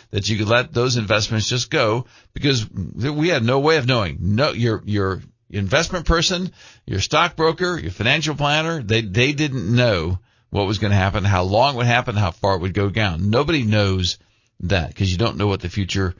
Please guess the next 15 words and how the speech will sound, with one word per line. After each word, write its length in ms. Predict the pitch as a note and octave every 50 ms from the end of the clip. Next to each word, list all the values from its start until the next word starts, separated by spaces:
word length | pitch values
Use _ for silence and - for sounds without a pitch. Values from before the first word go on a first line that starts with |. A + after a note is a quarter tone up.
| _ _ _ _ -
will 140 | - D#2+ F2
hold, 340 | G2+ G#2+ G2 C#2 A#1 -
and 100 | - E2
that's 220 | E2+ F2 F#2 - -
where 120 | F#2 F2+
good 200 | E2 D#2+ G2 F#2
diversification 840 | E2 F2 D2+ F#2 F#2+ F2+ - - F#2 E2+ - A2+ A2 G#2 - F2+ F2
comes 300 | - - E2+ C#2+ E2 E2+
into 180 | D#2+ D2 C#2+ C#2
place. 360 | - - D2+ B1+ - - - _ _ _ _ _ _ _ - - - - - _ _ _
So 280 | - - A2 A2 A#2+ A#2
the, 0 |
the 200 | F#2 - A2+ A2
number 280 | G#2 C3 C#3 C3 B2+
two 440 | - - G3 A3 A#3+ A3+ F#3 D3+ A#2